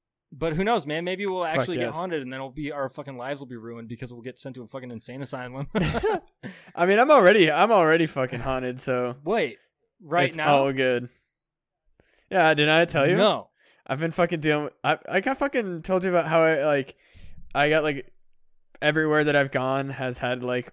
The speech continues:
Speaker 2: weird shit ha-, that happens to me.
Speaker 1: Man, no, I have never, I, no.
Speaker 2: Oh, shit. We'll have to get into this next time.
Speaker 1: Yeah. Well,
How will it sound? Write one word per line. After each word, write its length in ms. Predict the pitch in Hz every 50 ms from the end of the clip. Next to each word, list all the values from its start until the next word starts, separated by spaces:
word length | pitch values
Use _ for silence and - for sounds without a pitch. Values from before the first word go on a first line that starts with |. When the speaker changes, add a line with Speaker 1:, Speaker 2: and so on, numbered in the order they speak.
| _ _ -
Speaker 2:
weird 320 | 135 131 127 127 127 127
shit 180 | - 143 127 120
ha-, 80 | 131 104
that 80 | 131 123
happens 380 | 127 120 120 - 135 131 131 -
to 80 | 147
me. 120 | 143 139 143
Speaker 1:
Man, 240 | - 175 143 139
no, 220 | 147 170 190 185 147
I 140 | 123 131 151
have 100 | 170 170
never, 340 | 170 165 147 151 151 147 -
I, 200 | 143 165 170 - _ _ _
no. 380 | 170 147 165 220 240 147 104 - _ _ _ _ _ _ _ _ _ _ _ _ _ _ _ _ _ _ _ _ _ _ _ _ _ _ -
Speaker 2:
Oh, 140 | 135 135 131
shit. 360 | - - - 143 131 120 - _ _
We'll 120 | - 147 143
have 140 | 160 165
to 100 | - 180
get 160 | 156 156 151 151
into 180 | 151 147 151
this 220 | 143 143 135 - -
next 240 | 143 139 - -
time. 260 | - 143 127 127 123 170
Speaker 1:
Yeah. 320 | 202 208 185 139 107 95 - _ _ _ _ _ _ _ _ _ _
Well, 300 | 127 143 175 190 196 185